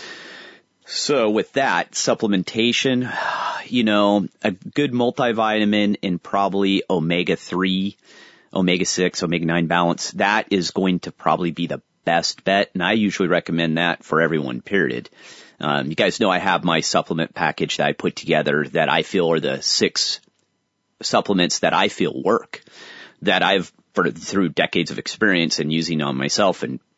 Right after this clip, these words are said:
and clients and everything, there are six supplements that I feel work for pretty much everyone. But that being said, if he's just looking for those two, I would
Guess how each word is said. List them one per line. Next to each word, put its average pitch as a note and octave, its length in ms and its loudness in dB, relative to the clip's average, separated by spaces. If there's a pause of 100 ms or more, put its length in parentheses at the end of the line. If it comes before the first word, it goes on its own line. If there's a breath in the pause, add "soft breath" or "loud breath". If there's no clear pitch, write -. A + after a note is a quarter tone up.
(160)
and D2 220 -4
clients G2+ 480 0
and E2 80 0
everything, F2 440 2 (360 loud breath)
there F#2 140 2
are E2+ 60 2
six - 300 0
supplements E2+ 420 -4
that D#2+ 100 2
I D#2 60 2
feel C#2+ 280 -4
work F2+ 500 -2 (160)
for D2+ 380 0
pretty E2+ 300 0
much D2 180 -2
everyone. A#1+ 460 -4 (440 loud breath)
But - 180 0
that A#2 180 2
being G2+ 160 4
said, G2+ 200 2
if G2 60 -6
he's G2+ 160 0
just - 220 0
looking F2+ 260 0
for F2 140 -4
those E2+ 240 2
two, G2 260 2
I A2 100 4
would C#3 300 0